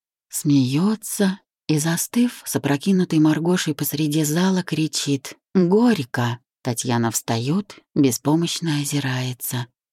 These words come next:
«Ляля, Леня пропал!» шепчет она пробегающей мимо Ляле.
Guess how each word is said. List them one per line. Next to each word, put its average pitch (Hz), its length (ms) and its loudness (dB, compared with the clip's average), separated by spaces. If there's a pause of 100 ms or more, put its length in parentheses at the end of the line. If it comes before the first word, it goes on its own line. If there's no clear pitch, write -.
(140)
«Ляля, 185 420 4
Леня 226 440 6
пропал!» 151 560 -2 (280)
шепчет - 520 -2
она 131 200 4
пробегающей 135 720 2
мимо 131 260 6
Ляле. 127 460 2